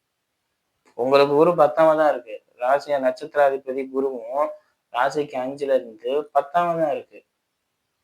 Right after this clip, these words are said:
குருபலம் இந்த நேரத்துல தோத்து போயிடும். சூரியன் முன்னாடி குருபலம் தோத்து போயிடும், சூரியன் கேது சிரமத்துல. So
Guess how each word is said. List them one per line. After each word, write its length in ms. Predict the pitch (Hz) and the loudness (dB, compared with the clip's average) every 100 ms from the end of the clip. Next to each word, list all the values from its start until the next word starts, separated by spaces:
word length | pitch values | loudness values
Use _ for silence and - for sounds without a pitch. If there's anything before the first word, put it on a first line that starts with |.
| - | 0
குருபலம் 400 | 139 156 151 143 | 2 6 4 4
இந்த 120 | 135 | 0
நேரத்துல 260 | 131 131 131 | -2 0 -2
தோத்து 240 | 131 135 127 | -2 -6 -6
போயிடும். 260 | 120 117 - | -8 -8 -2
சூரியன் 320 | 147 147 135 | 0 0 -2
முன்னாடி 240 | 135 143 139 | -4 -4 -2
குருபலம் 360 | 139 131 123 | -2 -2 -4
தோத்து 240 | 123 123 120 | -8 -10 -12
போயிடும், 320 | 107 101 _ _ _ _ _ _ _ 135 | -16 -18 _ _ _ _ _ _ _ -4
சூரியன் 280 | 135 131 127 | -2 -2 -2
கேது 160 | 120 | -4
சிரமத்துல. 460 | 120 117 117 107 98 _ _ _ _ | -4 -6 -8 -14 -20 _ _ _ _
So 80 | - | -4